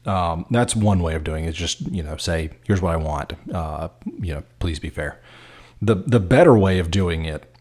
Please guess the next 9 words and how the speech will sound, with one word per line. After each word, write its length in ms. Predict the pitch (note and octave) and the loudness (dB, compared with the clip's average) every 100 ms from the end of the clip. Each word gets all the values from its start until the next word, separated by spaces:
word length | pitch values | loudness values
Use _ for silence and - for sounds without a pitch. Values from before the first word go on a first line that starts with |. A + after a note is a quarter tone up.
| _ | _
is 380 | - A2 G2+ F2+ - | 0 2 2 -2 -4
to 120 | G2+ | -4
say, 720 | - - G#2 F2+ F2 E2 F2+ | -2 0 0 0 0 -2 -4
you 120 | B2 | -2
know, 180 | G2 F#2+ - - G3 B2+ C3 - - - - B2+ | 0 -2 -4 -12 -14 -12 -14 -14 -14 -12 -10 2
"Judge, 340 | C#3 C#3 B2 | 8 8 6
here 260 | - D3+ D3+ | 4 6 6
is 260 | C#3 A2+ - | 6 2 2
the, 300 | F#2+ E2 | -2 -2